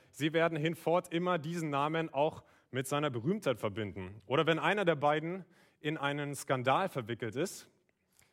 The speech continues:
und alle diesen Namen kennen, weil er etwas besonders Dummes gemacht hat oder Schlimmes,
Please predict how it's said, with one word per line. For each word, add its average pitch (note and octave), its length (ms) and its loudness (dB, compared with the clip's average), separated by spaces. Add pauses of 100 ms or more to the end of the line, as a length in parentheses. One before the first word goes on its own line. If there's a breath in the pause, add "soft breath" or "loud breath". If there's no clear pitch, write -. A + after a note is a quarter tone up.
(180 soft breath)
und C3+ 340 -4
alle F#3 220 4
diesen D#3+ 220 -2
Namen D#3 260 0
kennen, D#3 340 0
weil C3 140 2
er D3 80 0
etwas C#3+ 400 -2
besonders C#3 520 -4
Dummes E3+ 320 -2
gemacht A#2+ 360 -2
hat C3+ 100 2
oder B2 160 0
Schlimmes, D3+ 560 0